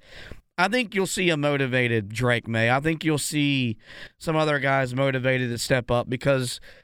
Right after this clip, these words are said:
this is, this is trying to salvage the end of the season and starting to build momentum for twenty twenty-three. Like, if Carolina gets to ten and four,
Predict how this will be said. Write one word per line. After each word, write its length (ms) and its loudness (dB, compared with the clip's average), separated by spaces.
this 220 4
is, 140 2
this 220 4
is 120 0
trying 400 0
to 120 -6
salvage 680 -2
the 120 2
end 100 4
of 60 2
the 80 2
season 540 2
and 180 2
starting 260 0
to 80 -2
build 280 0
momentum 420 0
for 100 -2
twenty 320 0
twenty-three. 600 0
Like, 120 0
if 140 2
Carolina 460 2
gets 300 -2
to 80 -2
ten 240 -2
and 140 -2
four, 460 0